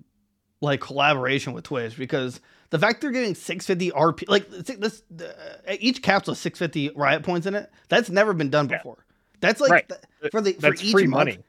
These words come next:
Speaker 1: Yeah, that's
Speaker 2: <laughs>
Speaker 1: lit-,
Speaker 2: Yeah.
Speaker 1: that is quite literally free money. I, I, it's very interesting. Um, and then also more League of Legends stuff. They, uh, they're just talking about ba-, not balance patches, but, uh, how they're improving player behavior, 'cause apparently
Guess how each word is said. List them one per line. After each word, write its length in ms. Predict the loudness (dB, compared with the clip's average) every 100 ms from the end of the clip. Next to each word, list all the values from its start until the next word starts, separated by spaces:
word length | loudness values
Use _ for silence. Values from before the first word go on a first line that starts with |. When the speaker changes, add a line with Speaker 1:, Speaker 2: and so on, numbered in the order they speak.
| _
Speaker 1:
Yeah, 120 | 4
that's 200 | 4 2
Speaker 2:
<laughs> 0 |
Speaker 1:
lit-, 320 | 0 6 6
Speaker 2:
Yeah. 40 | 4
Speaker 1:
that 100 | 0
is 140 | 0 -2
quite 320 | 0 0 2
literally 360 | 0 0 0 -6
free 160 | -10
money. 360 | -6 -6 -8 -10
I, 80 | -2
I, 280 | 0 2 0 -4 _ _ -6
it's 180 | -6
very 440 | -4 2 2 4 0
interesting. 640 | -2 -10 -10 -16 -18 -20 _ -20 -20 -20 _ 2
Um, 460 | 4 4 0 -8 _ _ -4
and 140 | -2
then 140 | 0 2
also 600 | 2 2 2 2 0 -8
more 380 | -20 -8 -2 0
League 140 | 0
of 60 | 0
Legends 220 | 0 -2
stuff. 260 | -4 -4 -4
They, 240 | -6 -2 0
uh, 240 | 0 -2 -4 _ _ _ _ _
they're 140 | 2 2
just 80 | 4
talking 160 | 2
about 320 | 4 2 0 -4
ba-, 160 | -4 0
not 220 | -4 -2
balance 300 | -4 -4 -8
patches, 320 | -8 -8 -10
but, 280 | -6 -6 _ _ _ _
uh, 360 | -2 2 2 0
how 220 | 2 2
they're 140 | 0
improving 440 | -4 -6 -4 -4 -4
player 240 | -2 -2
behavior, 460 | -2 -2 -2 -2 -6
'cause 100 | -8
apparently 560 | -6 -4 -4 -4 -6